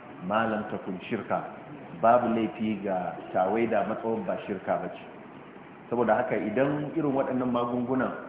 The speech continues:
a, a, ni dai ban san wata ruqya da ake da za ta hana karfe ya shiga mutum ba. A, idan,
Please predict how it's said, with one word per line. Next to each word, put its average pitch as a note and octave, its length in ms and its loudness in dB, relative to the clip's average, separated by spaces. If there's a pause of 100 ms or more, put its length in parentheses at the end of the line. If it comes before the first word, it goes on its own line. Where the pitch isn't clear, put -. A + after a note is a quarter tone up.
(640)
a, F2+ 460 0 (400)
a, G2 140 -2 (400)
ni A2 140 -2
dai C3 140 2
ban A#2 180 0
san B2+ 200 -2
wata B2+ 180 0
ruqya B2+ 400 4 (640)
da F#2+ 140 0
ake A#2 280 2
da G2 80 -2
za G#2+ 140 4
ta - 100 -2
hana G#2 160 0
karfe G2+ 260 -6
ya F2+ 120 -4
shiga F#2+ 220 -10
mutum F2+ 280 -10
ba. D2+ 120 -12 (1300)
A, F2 100 -6 (580)
idan, A#2+ 580 2